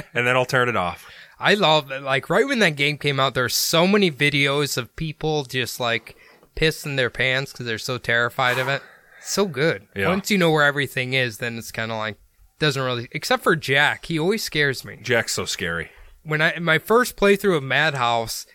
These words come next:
Speaker 2: and he's really hard to get away from, and if he grabs you, you're just dead. Ah, God, I hated him. I hate him. He's a
Speaker 1: He's
Speaker 2: great character.
Speaker 1: he, oh, oh, oh, oh, oh. I gotta walk back my hatred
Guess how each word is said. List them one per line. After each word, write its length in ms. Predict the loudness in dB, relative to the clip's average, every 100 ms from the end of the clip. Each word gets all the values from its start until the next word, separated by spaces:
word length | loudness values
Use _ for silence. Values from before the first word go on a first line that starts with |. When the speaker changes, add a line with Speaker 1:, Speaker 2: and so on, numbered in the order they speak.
| _ _ -4
Speaker 2:
and 220 | 0 2
he's 200 | 0 0
really 280 | 2 4 6
hard 220 | 4 2
to 80 | 0
get 180 | 0 0
away 260 | 2 0
from, 420 | 0 0 0 0 -4
and 140 | -2 -2
if 80 |
he 100 | -2
grabs 400 | 0 2 2 0
you, 60 | -6
you're 80 | -8
just 240 | -10 -4
dead. 360 | -2 -2 -2 -8 -18 -20 _ -4
Ah, 300 | -2 0 -2 -4
God, 240 | -2 -2 -4
I 40 |
hated 420 | -4 -4 -2 -4
him. 160 | -8 -12 -20 -12 0
I 80 | 2
hate 220 | 4 2
him. 220 | 0 -2
He's 80 | 0
a 20 | 2
Speaker 1:
He's 100 | 4
Speaker 2:
great 180 | 2
character. 260 | 2 -2 2
Speaker 1:
he, 140 | 2
oh, 300 | 4 4 4 4
oh, 240 | 4 6
oh, 160 | 4 4
oh, 200 | 4 4
oh. 220 | 6 4 4
I 120 | 4
gotta 200 | 6 4
walk 320 | 4 4 4
back 320 | 2 2 0
my 140 | 0 0
hatred 560 | 0 -2 0 0 0